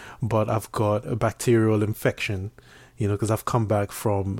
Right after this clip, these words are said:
five days of, of drinking over in Spain.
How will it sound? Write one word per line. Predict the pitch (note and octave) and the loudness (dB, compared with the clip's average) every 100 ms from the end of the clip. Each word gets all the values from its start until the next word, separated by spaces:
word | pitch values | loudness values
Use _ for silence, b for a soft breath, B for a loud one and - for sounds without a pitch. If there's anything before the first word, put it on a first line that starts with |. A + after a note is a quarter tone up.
| - | -8
five | - A#2+ A2+ G2+ | -2 2 2 2
days | G2 G#2 G2+ F#2+ | 0 2 0 -2
of, | G2+ F#2+ G2+ | -4 -4 -6
of | F#2+ F#2 - - - | -6 -8 -16 -20 -6
drinking | - G#2+ G2+ - G2 G2 | 0 0 0 -2 -4 -2
over | A2+ G#2+ G2 | 0 0 0
in | F#2+ F#2 | -4 -4
Spain. | - A2 G2+ | -2 0 0